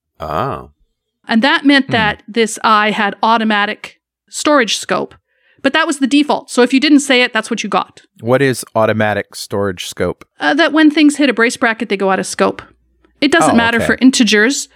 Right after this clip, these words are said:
Speaker 2: but this
Speaker 3: Okay.
Speaker 2: is your deterministic destruction. So if this was an employee E, the next time we hit the close brace, it goes out of scope and its destructor would go off.
Speaker 3: I see.
Speaker 2: But nobody ever typed auto,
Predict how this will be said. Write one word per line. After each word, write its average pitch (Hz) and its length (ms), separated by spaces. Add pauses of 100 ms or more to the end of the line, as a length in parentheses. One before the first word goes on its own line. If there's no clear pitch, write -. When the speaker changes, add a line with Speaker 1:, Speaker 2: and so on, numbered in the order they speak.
Speaker 2:
but 254 120
this 294 160
Speaker 3:
Okay. 311 60
Speaker 2:
is 269 80
your 254 100
deterministic 233 600
destruction. 214 540
So 208 140
if 202 100
this 247 180
was 220 140
an 190 80
employee 220 840 (380)
E, 240 360 (100)
the 208 80
next 220 200
time 220 180
we 220 100
hit 220 140
the - 80
close 220 300
brace, 202 340
it 202 40
goes 208 200
out 190 100
of 190 80
scope 190 300
and 185 60
its 175 120
destructor 180 540
would - 100
go - 140
off. - 340
Speaker 3:
I 98 80
see. 87 280 (840)
Speaker 2:
But 277 100
nobody 359 280
ever 320 120
typed 269 320
auto, 190 300